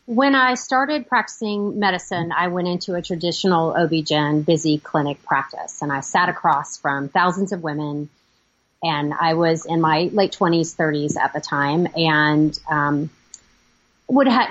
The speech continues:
occasionally have the patient who was approaching menopause. I tended to age with my patients, but when I would hear them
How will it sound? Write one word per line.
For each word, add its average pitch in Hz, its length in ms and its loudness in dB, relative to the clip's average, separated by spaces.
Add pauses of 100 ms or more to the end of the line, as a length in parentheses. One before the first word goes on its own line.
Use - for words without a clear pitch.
occasionally 226 500 2
have 196 160 2
the 185 80 -2
patient 175 380 -8
who 175 100 -6
was 170 140 -8
approaching 165 400 -8
menopause. 147 760 -2
I 170 60 -4
tended 208 320 4
to - 120 -4
age 190 220 2
with 180 220 0
my 156 100 0
patients, 139 500 -8
but - 280 0
when 185 240 0
I 165 60 2
would 160 120 -2
hear 302 340 2
them 160 400 0